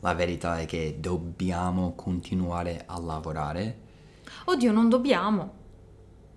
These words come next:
Speaker 1: Beh, volendo vivere in un certo modo, sì,
Speaker 2: <laughs>
Speaker 1: nel senso, altrimenti possiamo pure vivere col riso e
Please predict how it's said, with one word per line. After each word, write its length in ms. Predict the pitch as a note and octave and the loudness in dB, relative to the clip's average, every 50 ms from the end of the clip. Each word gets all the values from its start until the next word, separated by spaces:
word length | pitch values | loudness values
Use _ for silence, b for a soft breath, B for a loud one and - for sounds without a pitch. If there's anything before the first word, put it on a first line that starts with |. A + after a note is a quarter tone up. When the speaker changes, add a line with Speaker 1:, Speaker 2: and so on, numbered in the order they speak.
| - - - - - - - - - - - - | -20 -20 -20 -20 -20 -20 -20 -20 -20 -20 -8 -2
Speaker 1:
Beh, 260 | F#2 F2 E2+ D#2 D2+ D#2+ | 0 0 0 0 -2 -4
volendo 400 | F2 E2+ E2+ E2 E2 D#2+ D#2+ D#2+ | -4 -2 -2 -2 -2 -4 -4 -4
vivere 680 | D#2+ F2 F2 F2 E2+ E2 E2 E2 E2 E2+ E2+ E2 D2+ - - - - - - - - - - - - - - - - - - - - - - - - - - | -4 -2 -2 -2 -2 -2 -4 -4 -6 -6 -8 -10 -10 -12 -16 -20 -20 -20 -20 -20 -20 -20 -20 -20 -20 -20 -20 -20 -20 -20 -20 -20 -20 -20 -20 -20 -18 -10 -6
in 200 | F2 F#2 F2 E2+ | -4 -2 -2 -2
un 100 | E2 D#2+ | -4 -4
certo 460 | - - F2+ E2 E2+ - - F2+ F2+ | -4 -2 -4 -4 -4 -6 -6 -6 -4
modo, 380 | F2+ F#2 F#2 F2+ E2 D#2 D#2 | -2 0 0 0 -2 -2 -2
sì, 340 | D2+ C4+ - - E2 D#2 D#2 - | -2 2 2 2 2 0 -2 -6
Speaker 2:
<laughs> 40 | - | -6
Speaker 1:
nel 140 | D#2+ E2 D#2 | -6 -6 -4
senso, 320 | - E2 D#2+ - - - | -4 -4 -4 -4 -4 -4
altrimenti 560 | D#2+ F2+ E2 - - G2 G2+ G2+ F#2+ E2+ - D2+ | -2 -2 -2 -2 0 0 2 2 0 0 -2 -2
possiamo 380 | E2+ F2 F2+ - G2 F#2+ F#2 F#2 F2 - | -2 -2 -2 0 0 0 0 0 0 2
pure 420 | - A#2 A2 G#2+ G#2 G2 F2+ - - B B B B B3+ B3 B B B B B B B | 4 6 8 8 8 6 4 0 -4 B B B B -6 -8 B B B B B B B
vivere 460 | - A2 G#2+ G2+ G2+ G2 F#2 F#2 F#2 | 0 4 4 6 6 6 6 4 2
col 240 | - - G2 F#2 F2+ | 4 4 2 2 2
riso 640 | F2 G2 G2+ G2 F#2+ F2+ E2+ F#2 F2 F2 F2 E2+ | 2 4 4 4 4 4 2 2 2 2 0 0
e 240 | E2+ E2+ E2 E2 E2 | -2 -2 -4 -4 -4